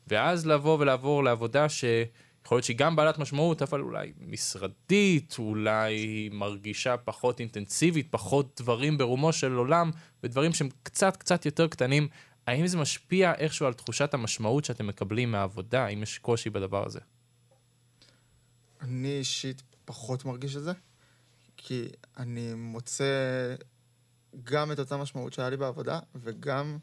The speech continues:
Speaker 2: אני רואה איך העבודה עושה לי טוב, כאילו, עזוב בעבודה בפועל,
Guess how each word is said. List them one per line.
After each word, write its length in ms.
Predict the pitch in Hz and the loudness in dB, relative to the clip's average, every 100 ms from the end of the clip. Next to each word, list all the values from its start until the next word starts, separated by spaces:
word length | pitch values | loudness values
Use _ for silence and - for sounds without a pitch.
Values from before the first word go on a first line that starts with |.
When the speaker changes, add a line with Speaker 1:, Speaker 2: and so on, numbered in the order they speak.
| - _ _ _ _ _ _ - | -16 _ _ _ _ _ _ -14
Speaker 2:
אני 120 | 123 | -6
רואה 180 | 117 131 | 0 0
איך 160 | 143 139 | 0 -2
העבודה 380 | 120 117 113 131 | -6 -4 -2 -2
עושה 500 | 123 - 131 127 - - _ | -2 -6 -4 -2 -4 -12 _
לי 220 | 127 131 | -6 -4
טוב, 500 | 135 - 135 127 123 - _ _ | -4 -2 -2 -2 -8 -16 _ _
כאילו, 600 | - 123 117 113 117 113 - - _ 127 | -8 -6 -6 -6 -6 -10 -16 -20 _ -14
עזוב 500 | 123 135 127 123 - | -6 -6 -6 -10 -18
בעבודה 580 | 120 117 117 113 120 123 | -10 -6 -4 -4 -2 -4
בפועל, 380 | 117 - 135 | -6 -2 -2